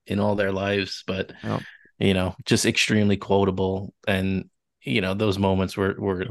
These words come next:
Speaker 1: like I said, what would bring me back to it is just all that, that stupid shit that they all said to each other.
Speaker 2: <laughs> Oh, man. Well, that's just, like, your opinion, man.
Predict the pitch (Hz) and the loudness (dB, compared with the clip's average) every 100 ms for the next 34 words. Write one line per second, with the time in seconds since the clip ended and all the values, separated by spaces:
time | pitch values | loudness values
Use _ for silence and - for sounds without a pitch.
0 | - 101 95 98 92 98 95 110 95 87 | -4 -2 2 2 2 2 0 -2 -2 -2
1 | 95 95 90 87 95 - - 95 92 92 | -4 -2 0 0 -2 -4 -6 -4 -4 -2
2 | 95 92 98 95 - 95 95 - _ - | -2 0 0 0 -4 -2 -2 -4 _ -20
3 | - - _ - - - 113 107 104 - | -20 -20 _ -8 -4 0 2 2 0 2
4 | - 101 98 98 - 87 101 92 92 95 | 2 0 0 -2 -2 -4 -2 -2 -2 -4
5 | 95 95 101 101 _ _ _ _ - - | -2 -2 -2 -6 _ _ _ _ -10 -8
6 | - - - 247 - 269 - - - - | -8 -6 0 0 2 0 -2 -4 -8 -10
7 | - - _ _ _ _ _ _ _ _ | -16 -16 _ _ _ _ _ _ _ _
8 | _ _ - - - - - - - - | _ _ -12 -10 -12 -20 -20 -20 -20 -20
9 | - 110 104 98 92 90 92 98 101 _ | -4 2 4 4 2 0 0 -2 -8 _
10 | - 127 120 - 117 104 113 110 107 - | 2 4 4 4 2 4 4 4 2 -4
11 | - _ _ _ _ _ 110 110 - 101 | -20 _ _ _ _ _ 2 2 2 -2
12 | 139 101 87 95 123 | 0 0 0 0 -2